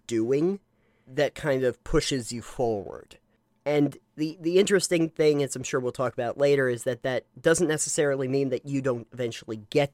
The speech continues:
there, but you need to have something kinda, like, push you in that general direction.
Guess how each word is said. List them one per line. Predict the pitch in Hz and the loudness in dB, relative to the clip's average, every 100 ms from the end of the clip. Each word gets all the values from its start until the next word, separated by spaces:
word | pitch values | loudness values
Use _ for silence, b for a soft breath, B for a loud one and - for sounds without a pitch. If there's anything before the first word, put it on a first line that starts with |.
| - | -4
there, | 117 110 | -4 -2
but | 113 113 | -4 -8
you | 127 | -6
need | 139 139 | -6 -6
to | 110 | -6
have | 131 - | -6 -6
something | - - 147 147 139 127 120 | -6 -4 -4 -4 -4 -4 -4
kinda, | - 123 120 | -6 -6 -4
like, | 117 110 - _ | -4 -8 -12 _
push | - 151 - 143 | -4 -4 -2 -4
you | 127 | -2
in | 117 117 | -2 -4
that | 113 - | -6 -4
general | 113 113 104 | -6 -4 -6
direction. | 101 101 104 98 - 92 | -8 -10 -8 -8 -8 -10